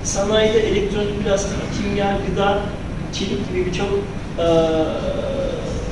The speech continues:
faaliyet gösteren, birçok alanda faaliyet gösteren fa-, e, fabrikada ev sahipliği yapıyor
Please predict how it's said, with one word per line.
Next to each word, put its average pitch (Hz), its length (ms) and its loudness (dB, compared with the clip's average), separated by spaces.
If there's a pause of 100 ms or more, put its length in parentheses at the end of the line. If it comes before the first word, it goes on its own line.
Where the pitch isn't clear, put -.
(440)
faaliyet 190 480 2
gösteren, 196 340 0
birçok 185 220 -2
alanda 180 260 0
faaliyet 180 360 0
gösteren 180 280 -2
fa-, 180 200 0
e, - 340 -4 (220)
fabrikada 180 520 0
ev 180 100 2
sahipliği 185 520 -2
yapıyor 175 300 2